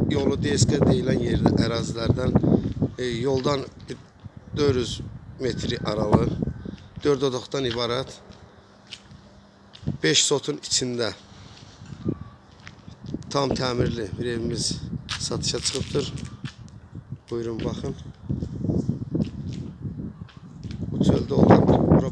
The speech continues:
bağ hissəsidir. Çöldə kombi otağıdır. Əlavə ayaq yolusudur.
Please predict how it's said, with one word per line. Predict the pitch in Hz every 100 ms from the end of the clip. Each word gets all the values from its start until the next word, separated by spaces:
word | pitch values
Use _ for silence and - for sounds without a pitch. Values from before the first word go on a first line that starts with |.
| 135
bağ | 127 - - - - -
hissəsidir. | - - - - - - - - - - - - - - - - - - - - - - -
Çöldə | - - - - - - -
kombi | - 123 123 123
otağıdır. | 123 113 117 - - - - - - - - - - - - -
Əlavə | - - - - - - 110
ayaq | 107
yolusudur. | - 110 - - - 131